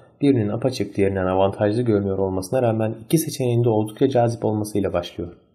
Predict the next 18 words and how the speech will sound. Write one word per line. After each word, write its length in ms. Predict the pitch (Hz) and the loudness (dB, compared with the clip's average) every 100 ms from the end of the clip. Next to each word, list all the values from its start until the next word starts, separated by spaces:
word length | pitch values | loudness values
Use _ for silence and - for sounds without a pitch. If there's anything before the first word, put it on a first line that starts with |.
| _ _ _ _ | _ _ _ _
Alacağınız 540 | 107 101 104 107 120 - | -2 0 0 0 -2 -4
bütün 200 | 120 190 | -2 -2
kararları 520 | - 127 113 110 107 | 0 0 0 0 -2
bilen 180 | 101 101 | -2 -4
üstün 300 | 101 - 143 | -6 -4 -2
bir 80 | 113 | -2
güçle 560 | 110 139 - 90 - - | -2 -4 -4 -6 -6 -4
özgür 360 | 95 104 135 | -4 -2 -2
bir 300 | 120 - 104 | -2 -6 -2
iradenizin 580 | 101 95 90 87 - 95 | 0 0 -2 -6 -8 -6
bir 100 | 135 | -2
arada 260 | 147 139 135 | 0 0 -2
mümkün 340 | 127 120 123 | -2 -2 -4
olmayacağını 640 | 123 147 151 123 110 107 | -2 0 2 0 0 -2
iddia 280 | 104 101 113 | -4 -2 -2
eden 240 | 101 98 107 | 0 0 0
bu 120 | 135 | 2
paradoksa 680 | 127 104 90 85 - 98 | 2 2 2 -2 -4 -4